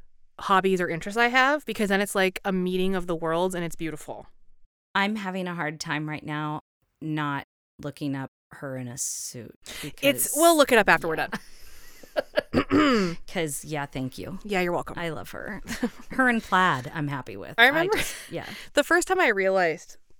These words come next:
Speaker 1: that women in suits is pretty much
Speaker 2: Mm.
Speaker 1: God's gift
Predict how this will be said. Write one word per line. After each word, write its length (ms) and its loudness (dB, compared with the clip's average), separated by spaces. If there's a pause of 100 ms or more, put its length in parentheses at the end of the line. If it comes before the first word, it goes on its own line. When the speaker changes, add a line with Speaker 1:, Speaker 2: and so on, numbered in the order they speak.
Speaker 1:
that 340 -2
women 280 -2
in 100 -8
suits 380 -6
is 360 -10
pretty 200 -6
much 160 -2
Speaker 2:
Mm. 500 -2
Speaker 1:
God's 280 -4
gift 360 -4